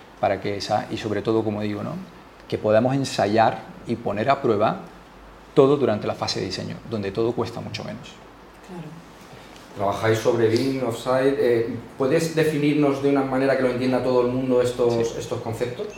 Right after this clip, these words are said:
Speaker 1: Perfecto. La, la metodología bim, no soy un experto, ¿eh? Nosotros no-, nos encanta trabajar con tecnología, pero la metodología bim, la sigla, significa Building Information Modeling, ¿no? Entonces, como es modelar, eh,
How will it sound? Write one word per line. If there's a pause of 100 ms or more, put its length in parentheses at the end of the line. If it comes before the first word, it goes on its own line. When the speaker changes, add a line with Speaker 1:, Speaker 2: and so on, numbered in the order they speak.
(140)
Speaker 1:
Perfecto. (460)
La,
la
metodología
bim, (420)
no
soy
un
experto,
¿eh? (160)
Nosotros
no-,
nos
encanta
trabajar
con
tecnología, (340)
pero
la
metodología
bim,
la
sigla,
significa
Building
Information (140)
Modeling, (120)
¿no? (480)
Entonces,
como
es
modelar, (380)
eh,